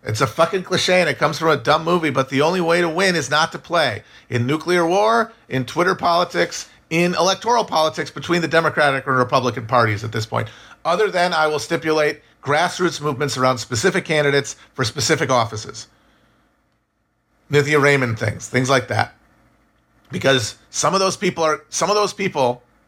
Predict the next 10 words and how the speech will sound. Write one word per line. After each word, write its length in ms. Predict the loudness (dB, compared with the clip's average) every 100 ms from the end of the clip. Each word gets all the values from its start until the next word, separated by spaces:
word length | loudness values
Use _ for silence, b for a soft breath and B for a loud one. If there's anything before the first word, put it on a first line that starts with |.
| -6
in 180 | -2
this 220 | 0 -2 -2
new 100 | -2
party 380 | 0 2 0
would 240 | 0 -2 0
come 200 | 0 0
from 140 | -2
the 60 | -2
Democratic 500 | 0 0 0 0 2
Party, 220 | 0 0